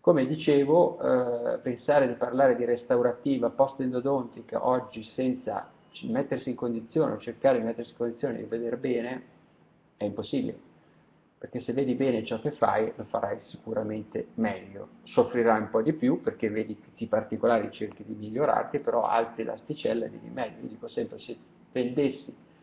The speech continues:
tutti i gadget che mi sono comprato nella carriera per mettermi in condizione di vedere meglio, di illuminare meglio, diventerei ricco. Ma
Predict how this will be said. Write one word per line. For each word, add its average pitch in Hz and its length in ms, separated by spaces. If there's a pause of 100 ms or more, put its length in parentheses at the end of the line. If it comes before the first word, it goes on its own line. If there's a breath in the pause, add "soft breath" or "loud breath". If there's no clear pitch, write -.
(260 soft breath)
tutti 196 260
i 160 60
gadget 131 540
che 113 80
mi 117 100
sono 139 240
comprato 123 640
nella 110 300
carriera 120 560
per - 200
mettermi 123 360
in 113 60
condizione 117 500
di 113 80
vedere 120 380
meglio, 110 380
di 113 120
illuminare 131 680
meglio, 113 340
diventerei - 520
ricco. - 380 (840 soft breath)
Ma 131 420